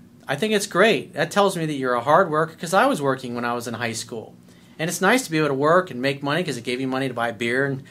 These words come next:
and, and experience things and buy clothes and put nice, cool things on my car or put a new stereo in or put rims on it or whatever it was that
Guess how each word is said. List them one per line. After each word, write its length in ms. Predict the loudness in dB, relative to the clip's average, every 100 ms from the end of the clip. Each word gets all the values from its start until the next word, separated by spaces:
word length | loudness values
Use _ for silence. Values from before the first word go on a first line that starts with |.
| -20 -20 -14
and, 300 | -10 -10 -12 -16
and 260 | -14 -14 -14 -20 -12
experience 720 | -4 -4 2 4 6 2 0
things 380 | -2 0 0 -2
and 80 | -4
buy 220 | -2 0
clothes 640 | 0 0 2 2 2 0 -4
and 300 | -6 -6 -8 -16 -20 -8
put 180 | -6 -2
nice, 320 | 0 0 -2
cool 280 | -4 -4 -4
things 360 | -2 -2 -2
on 80 | -2
my 120 | -2
car 560 | -2 -2 0 4 4 4
or 40 | 2
put 140 | -4
a 40 |
new 120 | -4 -4
stereo 500 | -4 0 0 0 -2
in 60 |
or 180 | -2 -6
put 200 | -6 -6
rims 340 | 0 2 2 2
on 160 | 0
it 60 | 0
or 60 |
whatever 320 | 2 2 2 -2
it 60 |
was 300 | -2 -2 -2
that 200 | -4 -8